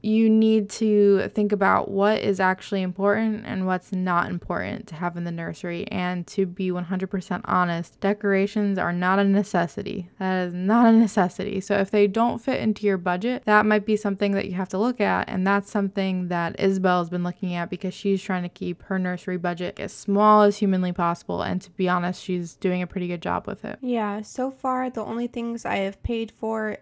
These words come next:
Speaker 2: are some cute pictures I bought to hang above the crib and the picture frames for them.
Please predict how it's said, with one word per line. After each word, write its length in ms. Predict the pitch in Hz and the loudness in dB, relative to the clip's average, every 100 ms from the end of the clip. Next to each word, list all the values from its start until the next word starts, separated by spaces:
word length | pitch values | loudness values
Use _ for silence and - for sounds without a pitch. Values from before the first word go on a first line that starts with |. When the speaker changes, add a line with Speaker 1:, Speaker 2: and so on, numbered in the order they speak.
| - | -6
Speaker 2:
are 480 | 196 190 180 175 - | -4 -2 -2 -4 -8
some 460 | - 220 196 190 | -4 -2 -2 -8
cute 300 | - - 277 | -10 -8 -6
pictures 480 | - 240 - 226 220 | -6 -8 -4 -4 -2
I 100 | 202 | -2
bought 300 | 196 180 185 | -2 -2 -2
to 80 | - | -4
hang 200 | 202 185 | -6 -6
above 260 | 180 180 190 | -6 -6 -6
the 100 | 185 | -10
crib 320 | - 180 196 | -6 -6 -6
and 120 | - | -6
the 60 | 190 | -6
picture 420 | 196 202 - - | -6 -10 -10 -14
frames 420 | - 202 - 208 | -10 -10 -10 -12
for 260 | - - - | -12 -8 -8
them. 280 | - - | -8 -10